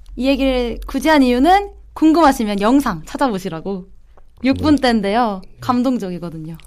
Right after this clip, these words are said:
Speaker 2: 아, 감동적인가요?
Speaker 1: 네.
Speaker 2: 이게 훌륭한 영상입니다.
Speaker 1: 그쵸.
Speaker 2: 네.
Speaker 1: 그래서 궁금하신 분들은 네이버에 차두리 치고 동영상만 가도
Speaker 2: 그
Speaker 1: 나오거든요.
Speaker 2: 주리보영 피디가
Speaker 1: <laughs>
Speaker 2: 이
Speaker 1: 밤새요.
Speaker 2: 눈과, 눈과 비와 바람과 싸워가며
Speaker 1: 네.
Speaker 2: 열심히 촬영을 했고요. 저도 열심히.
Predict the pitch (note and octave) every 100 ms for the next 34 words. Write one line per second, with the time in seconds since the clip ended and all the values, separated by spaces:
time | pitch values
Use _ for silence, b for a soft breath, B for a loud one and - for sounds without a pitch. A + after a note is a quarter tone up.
0 | - - - G#2 G2+ F2+ F2 - - A#3
1 | F#3 G#2+ F#2+ D3 D3+ A#2+ F#2 F2+ F#2+ G#2+
2 | G#2 - - A3+ - G3 G3 F3 - -
3 | A3 G#3 G#3 B3+ B3+ D#4+ D4 B3 A3 A#3+
4 | D#4 A3+ F#3 A3 B3 A#3 - E4 F4 D4
5 | B3 A#3 B3 D4 D#4 C#4 A#3 G#3 F3+ F3
6 | F3+ E3 D#3+ E3 - A2 A2+ A2 B2 A#2+
7 | A#2+ A#2 A2+ B2 A#2+ B2 - - G#2+ -
8 | B3+ B2+ E3+ - E3 B2+ G2+ - b b
9 | - D3 D#3+ D3 C#3 B2+ B2+ - A#2 C3+
10 | B2 G#2+ - C3+ B2+ A#2 D#3+ A#3+ A#3 A#3+
11 | A#3 A3 A3+ B3 C4+ F#2+ A3 G3+ C3 B2+
12 | A#2 D#3+ - G#2+ G2 - - - - G#2
13 | A#2+ G2+ G2+ A2 F#2+ F2+